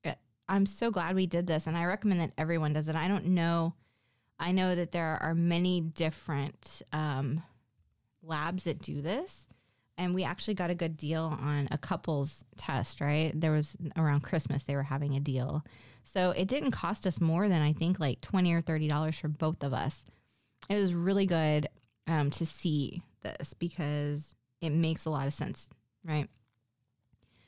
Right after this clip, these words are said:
I had a feeling he was intolerant to gluten. I didn't want that to be the case because we both love bread.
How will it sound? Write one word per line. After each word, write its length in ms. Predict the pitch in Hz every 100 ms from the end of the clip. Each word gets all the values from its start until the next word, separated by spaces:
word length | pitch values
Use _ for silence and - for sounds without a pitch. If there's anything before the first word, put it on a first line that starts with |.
| _ -
I 40 |
had 160 | 160 170
a 40 |
feeling 340 | 175 202 202 214
he 120 | 190
was 160 | 180
intolerant 420 | 180 175 190 185 -
to 60 |
gluten. 540 | 175 185 185 226 247 240 - - _ _ -
I 100 | 180
didn't 300 | 196 208 202
want 180 | 180
that 160 | 190 190
to 80 | 190
be 140 | 190
the 80 | 170
case 440 | - - 175 254
because 760 | - 190 - 180 165 165 165 160
we 240 | 165 175
both 500 | 160 - 143 151 -
love 480 | 151 147 143 143 151 -
bread. 280 | 175 277 220